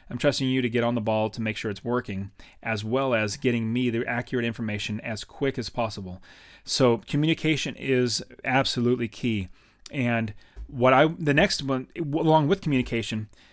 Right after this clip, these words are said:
they have to be trustworthy. Another thing that is somewhat common se-, or it is common sense, but if you don't have somebody trustworthy, you don't have a business. The first property manager I had that, that screwed up,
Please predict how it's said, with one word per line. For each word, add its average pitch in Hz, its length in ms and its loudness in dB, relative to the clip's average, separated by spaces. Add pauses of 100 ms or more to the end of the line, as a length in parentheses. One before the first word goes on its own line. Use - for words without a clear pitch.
(160)
they 139 80 -2
have 185 180 0
to 185 60 -2
be 147 220 0
trustworthy. 113 960 -2 (580)
Another 147 240 0
thing 165 160 -2
that 131 240 2
is 123 460 -4
somewhat 147 340 -2
common 127 260 -2
se-, 127 140 -6
or 143 140 2
it 127 180 0
is 185 140 4
common 107 240 -2
sense, 175 420 -2 (380)
but 160 260 0 (140)
if 131 140 -4
you 151 60 0
don't 180 140 0
have 151 140 -4
somebody 143 240 -2
trustworthy, 107 800 -6 (500)
you 139 240 2
don't 147 220 2
have 131 200 -2
a 123 60 0
business. 120 540 -2 (300)
The 139 60 -4
first 190 240 2
property 156 260 0
manager 131 300 -2
I 120 60 0
had 120 180 -4
that, 117 200 -8
that 113 160 -6
screwed 120 260 -2
up, 110 240 -6